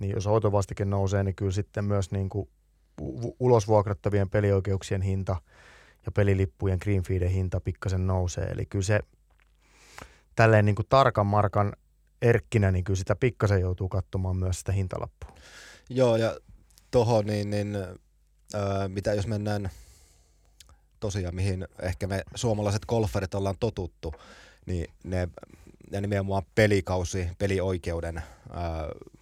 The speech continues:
Speaker 2: hinnat, niin, niin ei ne niinku, joo, on, on rahaa, mutta ei ne niinku mitään semmosia aivan älyttömiä
Speaker 1: Ei, joo,
Speaker 2: kuitenkaan
Speaker 1: ei.
Speaker 2: ollut.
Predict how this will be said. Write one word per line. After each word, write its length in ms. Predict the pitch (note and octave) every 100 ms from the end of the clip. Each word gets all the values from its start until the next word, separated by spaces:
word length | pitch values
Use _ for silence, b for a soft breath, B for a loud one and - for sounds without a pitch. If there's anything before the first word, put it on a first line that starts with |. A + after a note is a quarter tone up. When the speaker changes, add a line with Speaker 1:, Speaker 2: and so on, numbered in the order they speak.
| _ -
Speaker 2:
hinnat, 380 | G2 F#2+ E2 D2+
niin, 280 | F2 F2 E2+
niin 200 | E2+ D2+ _ _ b b b b
ei 120 | G2+
ne 80 | A#2
niinku, 400 | C3 C3 C3 - - b b b _ _ -
joo, 340 | D3 D3+ C3
on, 220 | B2+ B2+ -
on 200 | C#3 A#2+
rahaa, 440 | C3 C#3 B2+ G2+
mutta 380 | F#2 G2 - G#2
ei 140 | - A2
ne 100 | A#2
niinku 200 | A#2 A2+
mitään 380 | A#2 A2+ A2+ A2
semmosia 320 | A2+ A2+ A2+
aivan 360 | - C3+ F#2+
älyttömiä 480 | F#2+ F#2 - E2+ E2+ F2
Speaker 1:
Ei, 200 | F3 G3
joo, 160 | A3
Speaker 2:
kuitenkaan 300 | B2 D#3 F2+
Speaker 1:
ei. 60 | E2
Speaker 2:
ollut. 360 | A2 F2+ D2+